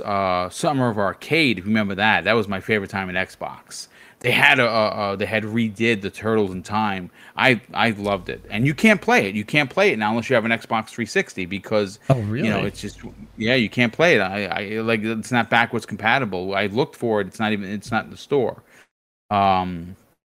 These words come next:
Speaker 1: but now that they have, they're releasing the, the new one, which looks, it's a, it's a complete love letter to anyone that's a Turtles fan, anyone that played the originals,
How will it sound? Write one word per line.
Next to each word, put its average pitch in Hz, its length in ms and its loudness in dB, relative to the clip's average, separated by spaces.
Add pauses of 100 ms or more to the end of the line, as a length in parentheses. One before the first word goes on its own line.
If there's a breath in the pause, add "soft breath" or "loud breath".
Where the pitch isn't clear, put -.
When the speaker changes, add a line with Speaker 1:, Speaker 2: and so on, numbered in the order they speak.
(340)
Speaker 1:
but 123 300 -2
now 131 260 6
that 143 160 0
they 123 140 4
have, 120 240 0
they're 113 120 4
releasing 107 680 -2
the, 92 240 -4
the 92 100 -8
new 123 220 0
one, 95 400 -4
which 104 340 -4
looks, - 560 -4
it's 139 180 4
a, 147 160 2
it's - 140 2
a 123 60 -10
complete 110 360 -4
love 104 240 0
letter 76 360 -6 (380 loud breath)
to 120 140 -2
anyone 117 480 2
that's 98 180 -6
a - 40 -18
Turtles 92 400 -6
fan, 87 480 -8 (200 loud breath)
anyone 117 460 2
that 107 260 2 (240 loud breath)
played 117 360 4
the 110 100 4
originals, 101 720 -2